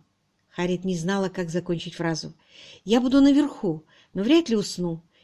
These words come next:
Я буду сидеть у камина в своей комнате». «Хорошо, миледи». И глаза встретились.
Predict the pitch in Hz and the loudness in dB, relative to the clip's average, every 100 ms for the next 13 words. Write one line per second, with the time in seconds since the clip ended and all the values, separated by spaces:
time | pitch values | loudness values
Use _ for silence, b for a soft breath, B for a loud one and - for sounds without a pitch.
0 | - 214 226 226 226 220 226 226 240 302 | -10 -6 -4 -4 -2 -2 -2 0 4 4
1 | 262 170 - 202 220 180 170 170 165 165 | 4 0 -2 0 0 -2 -4 -4 -8 -12
2 | - _ _ _ _ - 180 180 190 185 | -14 _ _ _ _ -6 -4 -2 -2 0
3 | 170 170 165 165 _ _ _ _ _ _ | 0 -2 -4 -12 _ _ _ _ _ _
4 | _ - 185 180 175 180 180 - 214 202 | _ -14 -6 -4 -2 -2 -4 -2 0 0
5 | 160 165 - - | -6 -10 -12 -20